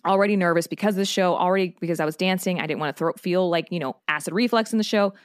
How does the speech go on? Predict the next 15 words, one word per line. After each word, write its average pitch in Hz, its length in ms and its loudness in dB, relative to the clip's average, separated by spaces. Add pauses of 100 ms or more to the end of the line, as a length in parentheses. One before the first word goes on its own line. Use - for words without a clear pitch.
(360)
Despite 190 380 -2
all 185 120 2
that, 151 300 0
if - 200 -8
I 170 80 -2
had 202 120 0
an 190 80 -2
injury, 175 380 -2
I - 60 -4
was 151 140 -6
very, 151 300 -2
I - 60 -4
would 160 140 -2
be 160 140 -4
very 151 460 -4